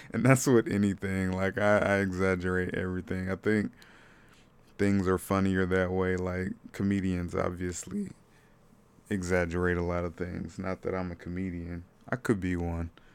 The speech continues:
I would be a very good one. But anyway, <laughs>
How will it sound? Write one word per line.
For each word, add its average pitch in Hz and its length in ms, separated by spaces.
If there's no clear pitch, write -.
I 107 80
would 98 160
be 95 140
a 90 40
very 90 320
good 85 260
one. 87 300
But 95 340
anyway, 98 480
<laughs> 147 520